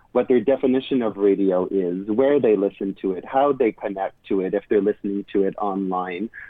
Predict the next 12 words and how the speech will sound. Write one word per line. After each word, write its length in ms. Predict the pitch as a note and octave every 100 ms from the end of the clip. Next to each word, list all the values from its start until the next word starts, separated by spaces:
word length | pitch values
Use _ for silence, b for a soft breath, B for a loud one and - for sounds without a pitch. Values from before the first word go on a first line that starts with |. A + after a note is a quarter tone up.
| B
uh, 140 | A2
what 300 | A2 A#2+ C3 -
period 400 | C3 A#2+ A#2+ A2+
of 180 | G2+
day. 340 | G#2 C3+ A#2 A#2
And 180 | A2+ A2
then 260 | A2+ A2+ - _ _ -
again, 540 | A2 G#2+ C#3+ B2+ A#2 A2+
it's 180 | A2+ A2+
a 60 |
very 340 | F#2+ A#2 A#2 A2
large 420 | G#2+ G#2+ A2